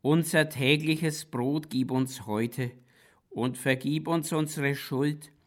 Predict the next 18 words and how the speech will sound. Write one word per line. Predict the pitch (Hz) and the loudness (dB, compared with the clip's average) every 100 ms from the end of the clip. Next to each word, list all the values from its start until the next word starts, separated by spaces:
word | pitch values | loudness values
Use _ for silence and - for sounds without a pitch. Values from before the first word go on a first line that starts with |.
| _ _ _ _ | _ _ _ _
wie | 107 123 | 0 4
auch | 117 120 131 | 4 4 0
wir | 135 151 165 | 0 0 0
vergeben | 160 147 139 147 156 139 | 0 -2 0 0 0 0
unseren | 135 135 139 131 | 0 0 0 -2
Schuldigern. | 131 123 110 104 98 95 98 117 _ _ _ _ _ | -2 -4 -2 -2 -4 -6 -6 -10 _ _ _ _ _
Und | 135 135 | 0 0
führe | - 156 160 165 147 | 0 4 6 6 4
uns | 151 147 - | 2 0 0
nicht | 135 151 - | 0 0 -2
in | 151 143 | 0 2
Versuchung, | 135 117 - 143 143 139 139 143 _ _ - - - - | 0 -2 0 -2 0 0 -2 -6 _ _ -20 -20 -20 -14
sondern | - 143 143 143 | 2 4 6 6
erlöse | 135 135 143 156 165 165 127 | 6 6 6 4 2 0 0
uns | 151 151 - | 0 -2 -2
von | 139 131 | 2 4
dem | 139 131 131 | 4 2 2
Bösen. | 104 104 - 107 | 0 0 -4 -8